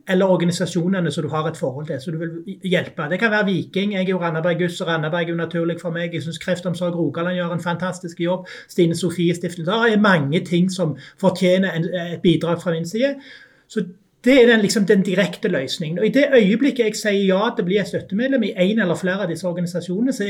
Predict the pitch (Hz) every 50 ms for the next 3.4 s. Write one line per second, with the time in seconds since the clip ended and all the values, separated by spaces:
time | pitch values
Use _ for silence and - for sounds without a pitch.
0 | 190 175 175 - 196 202 190 170 185 180 185 185 170 180 - - 165 131 131 -
1 | 185 175 - 233 214 233 269 294 294 - - 196 185 185 190 196 214 185 - 190
2 | 190 196 - - 208 226 254 240 - 208 208 214 220 226 - 220 196 147 123 123
3 | - 180 226 226 - 233 208